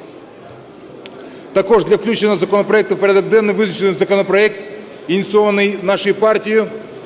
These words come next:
партією «Удар» номер двадцять шість вісімдесят.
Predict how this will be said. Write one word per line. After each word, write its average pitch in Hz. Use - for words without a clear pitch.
партією 196
«Удар» 202
номер 196
двадцять 196
шість 202
вісімдесят. 185